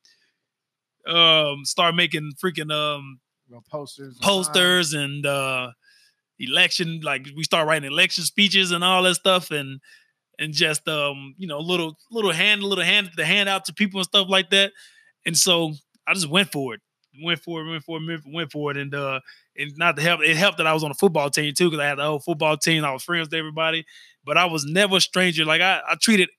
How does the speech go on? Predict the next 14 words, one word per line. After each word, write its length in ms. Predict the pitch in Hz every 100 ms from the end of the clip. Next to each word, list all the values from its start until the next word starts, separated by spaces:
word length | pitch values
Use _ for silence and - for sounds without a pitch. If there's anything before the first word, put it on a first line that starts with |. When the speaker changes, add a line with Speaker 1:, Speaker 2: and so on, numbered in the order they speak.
| -
Speaker 1:
everybody 520 | 190 190 180 175 175
with 120 | 170 165
respect 360 | - 175 165
at 80 | 151
school. 180 | 165 160
I 60 |
was, 100 | 165 - 156 _ -
the 100 | - 165
Asians, 480 | 180 175 180 170 147
the, 280 | 127 127 - _ _ _ _ _ _ _ -
the 60 | -
Indian, 580 | 180 185 180 175 170 123
the, 300 | 135 127 131 _ _ _
the, 280 | 131 123 120